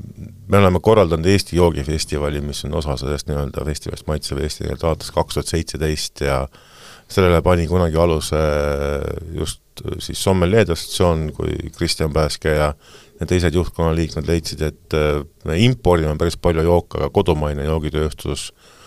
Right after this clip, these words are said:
vajas ka tunnustust ja esiletoomist ning, äh, sealtmaalt oleme seda nii-öelda siis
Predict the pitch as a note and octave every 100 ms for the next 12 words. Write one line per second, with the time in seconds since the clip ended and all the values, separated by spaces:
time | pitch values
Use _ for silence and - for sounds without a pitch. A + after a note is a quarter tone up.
0 | - _ F#2 E2+ - G#2 F#2+ G2+ E2 -
1 | D2 - E2 E2 D2+ C2+ E2 D2+ C#2 -
2 | - D2 C#2+ C#2+ D2 C#2+ C#2+ C#2+ C#2+ C#2+
3 | D2 F2 D#2+ - D2 C#2 D2 C#2+ C#2+ C2+
4 | C#2+ C#2+ C#2+ C#2+ C#2 C2+ -